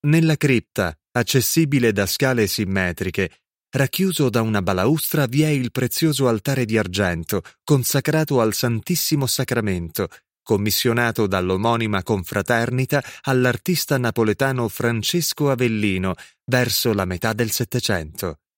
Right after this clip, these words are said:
In una nicchia sulla parete destra sono conservati i resti di Santa Damaride, provenienti dalle catacombe romane. Qui,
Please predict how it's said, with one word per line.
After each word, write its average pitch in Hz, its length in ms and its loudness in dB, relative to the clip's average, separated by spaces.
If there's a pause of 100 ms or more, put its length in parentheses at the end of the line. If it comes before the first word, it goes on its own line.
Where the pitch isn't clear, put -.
(520)
In 120 140 4
una 131 160 4
nicchia 120 400 2
sulla 95 260 0
parete 98 340 2
destra 90 480 -2 (320)
sono 123 300 2
conservati 113 680 0
i 98 160 2
resti 104 440 0
di 92 140 -4
Santa 123 540 -2
Damaride, 95 840 -2 (160)
provenienti 123 760 2
dalle 107 300 0
catacombe 135 560 0
romane. 85 560 -4 (540)
Qui, 110 380 2